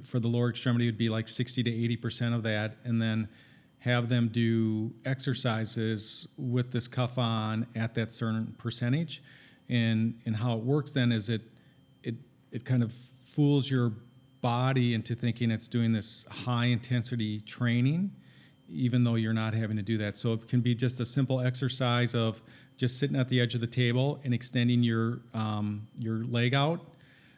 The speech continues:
Um, I've done that with patients now, and they are shocked at how fatigued they are after doing that exercise. And, um, the real, I guess the real, the benefit of it is you don't have to have this high volume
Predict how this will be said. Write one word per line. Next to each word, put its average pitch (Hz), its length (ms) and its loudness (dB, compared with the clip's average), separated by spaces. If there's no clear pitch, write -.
Um, 110 420 0
I've 110 220 -4
done 123 140 4
that 120 140 2
with 120 180 -4
patients 127 420 2
now, 127 280 2
and 117 300 2
they 117 160 2
are 110 100 0
shocked 117 380 -4
at 107 60 -2
how 104 160 -4
fatigued 143 540 -6
they 110 140 2
are 104 460 -2
after 110 220 -6
doing 107 240 -2
that 104 140 -2
exercise. 101 920 -6
And, 113 360 0
um, 104 400 -6
the 127 80 0
real, 127 300 4
I 117 60 -8
guess 113 120 -4
the 123 100 -4
real, 120 220 0
the 117 80 -4
benefit 135 520 2
of 117 160 0
it 110 160 -2
is 113 200 -4
you 120 60 -2
don't 123 220 2
have 123 180 0
to 117 80 -2
have 113 200 0
this 110 160 -4
high 110 380 -2
volume 110 760 0